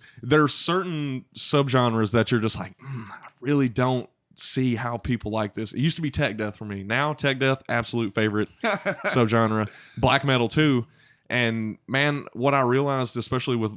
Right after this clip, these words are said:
Speaker 1: and that song's named Lorna, because
Speaker 2: Mm-hmm.
Speaker 1: I just fell in love with Lorna Shore when they came out, and I never knew what made 'em different. And then I kinda started getting into black metal, and
Speaker 2: Yeah.
Speaker 1: I just love big atmosphere. So with our new stuff, I'm really trying to focus on bringing that and just having more like,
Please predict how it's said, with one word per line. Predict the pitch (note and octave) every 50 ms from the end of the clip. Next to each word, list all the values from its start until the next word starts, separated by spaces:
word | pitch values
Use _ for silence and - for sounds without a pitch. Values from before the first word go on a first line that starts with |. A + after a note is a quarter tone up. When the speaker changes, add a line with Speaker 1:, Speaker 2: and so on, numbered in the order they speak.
| - -
Speaker 1:
and | - G#2+ G#2+ G#2+ G#2 -
that | G#2 A2 G#2 -
song's | B2+ A#2 A2+ G#2 G#2+
named | A2+ A#2 A2
Lorna, | G#2 G2+ G#2+ A#2 B2 A#2 A2 G#2 G#2+ A#2+ -
because | G#2 G#2 - A2 G#2+ G2+ G2 A2
Speaker 2:
Mm-hmm. | G#2 G2+ G#2 G#2
Speaker 1:
I | G#2+ A2+
just | G2+ G2+ A2 -
fell | - C3 B2+
in | A#2+ A#2+
love | A#2+ A#2+
with | A#2 A2
Lorna | A2 A#2 A#2 A2 G#2+
Shore | - - A#2+ A#2+ A#2
when | A2 A2
they | G#2+
came | G2+ - A#2+ A2+ A2+
out, | A2+ A#2 A#2+ A#2 - -
and | - A2 G#2+ G#2 G#2
I | G2+ A2+
never | A2+ A#2 B2 A#2+ A#2+ A#2
knew | A#2+ B2 B2 A#2+
what | A2 A#2 A#2 G#2+
made | A#2 A#2 A2+
'em | G#2 G#2
different. | G2+ A#2+ A#2+ - A2 G#2 G2+ _ _ _ _ _ _ _ _ _ _ _ _ _
And | - A2+ A2 A2+
then | A2+ A2+ A2
I | A2 A2 A2+
kinda | - - B2+ A#2 G#2
started | - - B2+ A2+ A2 G#2
getting | G#2 A2+ A2 G#2+ G#2+
into | G#2+ G#2 G#2
black | G2 G#2+ G#2+ A2+ - -
metal, | A2+ G2+ G2+ G2+ G2+ G2+ G2+ - _ _ -
and | A2 A2 G#2
Speaker 2:
Yeah. | G#2 G#2 G#2 G2+ - - _ -
Speaker 1:
I | - C3 C#3
just | E3 D#3 D#3
love | D#3+ D3 B2+
big | A#2 C#3 A2
atmosphere. | A2+ A#2+ A#2 G#2+ A2 G#2 - - G#2 G2 F#2+ F#2+ - _ _ - - - - - - _ -
So | - - A2+ G#2+
with | G#2+ A#2 A#2+ -
our | C3+ B2
new | A#2+ A#2+ A#2+
stuff, | - - A2+ G#2+ -
I'm | A2 G#2+
really | A2 A2 A2 G2+
trying | - A#2 G#2+
to | G2+
focus | - - G#2+ G2+ G#2+ -
on | A2 G#2 G2+ G2+
bringing | G#2+ G#2 G#2 G#2 G2+
that | G#2 G2+ G#2 G#2 - _ _ _
and | - G#2 G#2
just | G2 G2+ -
having | - A#2 G#2+ G#2+ G#2+ G#2
more | G#2 G#2 G#2 G#2 G2+
like, | G2+ G2 G2 F#2+ - -